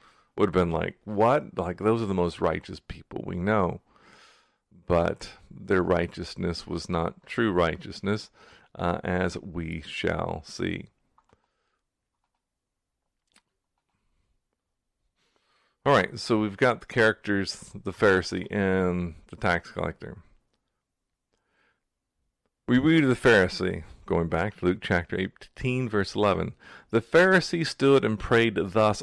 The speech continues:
with himself, 'God, I thank you that I am not like other men, extortioners, unjust, adulterers,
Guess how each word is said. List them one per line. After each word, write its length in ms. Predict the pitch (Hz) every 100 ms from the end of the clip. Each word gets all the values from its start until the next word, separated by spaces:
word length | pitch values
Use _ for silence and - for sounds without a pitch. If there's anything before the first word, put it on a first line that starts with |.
| -
with 400 | 107 110 135 -
himself, 800 | 127 120 - 101 85 - - - _ -
'God, 420 | 120 135 143 143
I 160 | 107 107
thank 400 | - 131 139 -
you 160 | 85 85
that 160 | 98
I 80 | 98
am 200 | 98 95
not 240 | 123 -
like 260 | 113 110 104
other 300 | 113 107 95
men, 420 | 90 82 - 101 - - _
extortioners, 880 | - - - 127 120 - 90 85 87 - -
unjust, 640 | 117 120 98 101 80 - - _ _ -
adulterers, 760 | 107 98 110 117 - 82 67